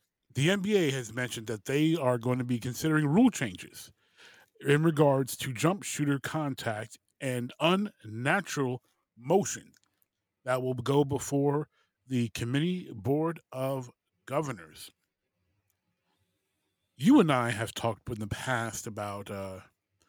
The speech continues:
certain jump shooters, <coughs> James Harden, <clears throat> um, uh, Reggie <coughs> Miller, um, and such over the years, and their, uh, leg kicks and ways to try to draw calls.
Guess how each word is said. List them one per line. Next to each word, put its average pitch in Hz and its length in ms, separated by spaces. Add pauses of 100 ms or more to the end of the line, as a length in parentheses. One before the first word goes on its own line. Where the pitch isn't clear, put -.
(440)
certain 160 340
jump 123 220
shooters, 131 640 (160)
<coughs> 571 240
James 208 340
Harden, 131 420
<clears throat> - 40
um, 135 460 (600)
uh, 95 400 (340)
Reggie 180 380 (120)
<coughs> 190 120
Miller, 190 460
um, 113 560
and 127 180
such 127 400 (520)
over 127 160
the 120 100
years, 127 340
and 123 160
their, 120 340
uh, 110 320 (1200)
leg 143 460
kicks - 420
and 107 520 (600)
ways 139 420
to - 80
try 143 160
to 131 100
draw 123 320
calls. 131 580